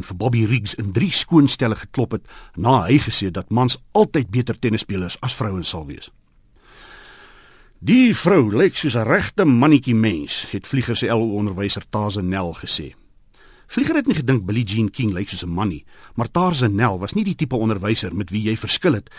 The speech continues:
tensy jy vir ses wou buk nie. Dit was die jaar toe Vlieger Botma se pa hom een Saterdagmiddag gevra het om saam met hom na die motorhuis te stap.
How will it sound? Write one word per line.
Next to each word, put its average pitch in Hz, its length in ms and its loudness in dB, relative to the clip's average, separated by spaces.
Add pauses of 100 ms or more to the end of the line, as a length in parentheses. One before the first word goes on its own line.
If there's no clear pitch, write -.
(220)
tensy 127 300 2
jy 107 240 2
vir - 140 -6
ses 104 220 0
wou 95 140 -4
buk 80 240 -12
nie. - 160 -18 (1000)
Dit 165 140 4
was 190 100 4
die 160 100 2
jaar 131 260 6
toe - 120 -10
Vlieger 123 280 0
Botma 110 300 -2
se 117 120 -4
pa - 160 -4
hom 101 200 0
een 170 200 4
Saterdagmiddag 120 600 0
gevra 107 340 -2
het - 160 -6
om 101 120 -10
saam 156 220 2
met 127 120 2
hom 87 180 -4
na 101 100 -4
die 107 100 -2
motorhuis 87 480 -4
te - 80 -18
stap. - 260 -10